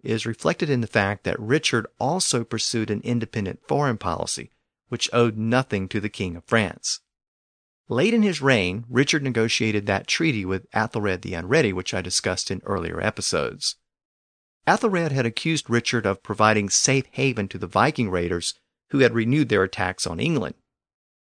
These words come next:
So Richard and Athelred entered into a treaty in nine ninety-one. But note that it was a treaty between England and Normandy. The King of France wasn't even a party to the agreement.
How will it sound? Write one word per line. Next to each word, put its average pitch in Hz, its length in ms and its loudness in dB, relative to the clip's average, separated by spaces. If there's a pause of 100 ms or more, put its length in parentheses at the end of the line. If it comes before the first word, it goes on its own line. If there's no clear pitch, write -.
(160)
So 151 380 4 (200)
Richard 208 560 2
and 120 240 0
Athelred 131 680 -2
entered 120 240 0
into 120 220 -2
a 151 60 2
treaty 107 460 0
in 117 120 -2
nine 90 320 -2
ninety-one. 87 800 0 (840)
But - 160 0
note 202 300 4
that 185 140 2
it 160 60 0
was 143 140 2
a 139 60 2
treaty 160 380 0
between 143 380 0
England 156 540 0
and 127 260 0
Normandy. 147 520 0 (420)
The - 60 -16
King 190 260 0
of 135 80 0
France 170 400 0
wasn't 131 320 0
even 117 180 0
a 110 60 -2
party 131 340 2
to - 120 -4
the 90 160 -8
agreement. 69 420 -4